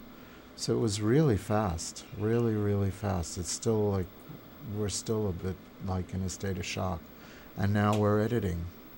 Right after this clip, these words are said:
We're in post. But it was shot entirely in Japan, in Tokyo, which is very difficult. It's really difficult to shoot a movie in Tokyo. I would not suggest it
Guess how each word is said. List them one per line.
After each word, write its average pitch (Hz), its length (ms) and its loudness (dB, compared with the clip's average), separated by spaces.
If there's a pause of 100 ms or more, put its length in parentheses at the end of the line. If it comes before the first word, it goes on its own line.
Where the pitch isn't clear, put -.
(260)
We're 101 140 2
in 98 120 2
post. 104 540 -2 (960)
But 120 80 0
it 113 60 0
was 110 140 0
shot 117 300 6
entirely 113 640 6
in 120 260 2 (160)
Japan, 92 500 2
in 98 200 2
Tokyo, 92 680 2 (460)
which 110 180 0
is 92 140 4
very 110 280 8
difficult. 90 640 -4
It's - 220 -8
really 110 360 6
difficult 95 440 -2
to - 100 -8
shoot 90 280 -2
a - 20 0
movie 92 320 2
in 90 120 2
Tokyo. 92 520 0
I 92 100 2
would 95 240 0
not 104 300 0
suggest 95 580 -2
it 95 120 -4